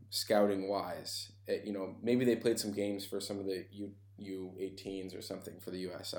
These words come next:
I, I don't actually remember, but they're U S internationals as well. Um, I think Keaton Parks especially is, you know, uh, has shown a lot of promise, um, as, as a potential talent,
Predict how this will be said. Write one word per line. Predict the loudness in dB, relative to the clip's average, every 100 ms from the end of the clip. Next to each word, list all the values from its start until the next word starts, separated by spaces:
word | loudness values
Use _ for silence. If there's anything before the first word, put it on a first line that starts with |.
| -2
I, | 0
I | 2 2
don't | 4
actually | 2 0 -4
remember, | -4 -4 -4 -4
but | -2 -2 -6 -18 -20 -20 2
they're | 8
U | 12 12
S | 10
internationals | 6 2 2 0 -2 -4
as | -2
well. | 0 -2 -4 -10 -8
Um, | -6 -4 2
I |
think | 2 4
Keaton | 4 4
Parks | 4 4 4
especially | 2 4 4 4 0
is, | -2 -6 -10 -10
you |
know, | -8 -8 -12 -20 -20 -20 -20 -20 -20 -20 -20 -2
uh, | 0 0 -4 -18 -6
has | 2 4
shown | 6 8
a |
lot | 10 8
of | 6
promise, | 4 4 2 -2 -6 -12 -20 -20 -20 -20 -20 -20 -20 -18 -2
um, | 2 4 2 -2 -6 0
as, | 2
as | 2 2
a | 0
potential | 0 2 2 0 -2 -4
talent, | -4 -2 -2